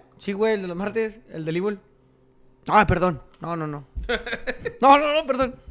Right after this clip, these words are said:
Comenta el Manolo, o ex Seabull también. Liber-, <laughs> Liverpool campeón de Europa, güey.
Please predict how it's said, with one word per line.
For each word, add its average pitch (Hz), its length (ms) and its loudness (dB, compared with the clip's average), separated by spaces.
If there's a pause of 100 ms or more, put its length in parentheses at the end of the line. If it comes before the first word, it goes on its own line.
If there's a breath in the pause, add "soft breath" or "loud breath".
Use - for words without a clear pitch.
(480 soft breath)
Comenta 185 300 6
el 220 60 8
Manolo, 240 520 12 (200)
o 151 80 -2
ex 165 180 -6
Seabull 185 260 -8
también. 185 360 -4 (440 soft breath)
Liber-, 185 300 8
<laughs> - 840 -8
Liverpool 233 500 10
campeón 170 280 2
de 190 80 -4
Europa, 175 320 -2
güey. 202 200 -8